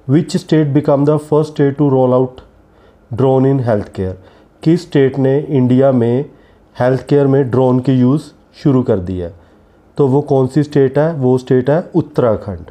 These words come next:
तो हमारा answer है उत्तराखंड। उत्तराखंड ने drone से हेल्थ केयर start कर दिया है।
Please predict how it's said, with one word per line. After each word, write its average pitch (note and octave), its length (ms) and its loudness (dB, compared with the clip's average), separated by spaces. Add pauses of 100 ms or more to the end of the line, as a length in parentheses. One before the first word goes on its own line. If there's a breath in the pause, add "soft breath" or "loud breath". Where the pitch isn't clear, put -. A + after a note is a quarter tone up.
(720 soft breath)
तो C3 140 0
हमारा B2 420 0
answer B2+ 340 -2
है E3+ 160 0 (600 soft breath)
उत्तराखंड। A#2 560 -2
उत्तराखंड C#3 760 -2
ने A#2+ 320 0 (720 soft breath)
drone A#2+ 380 0
से C3+ 340 0 (160)
हेल्थ A#2+ 300 -2
केयर D3 340 0 (220)
start B2 380 -2
कर G#2 140 -6
दिया E2+ 280 -10
है। D2 100 -16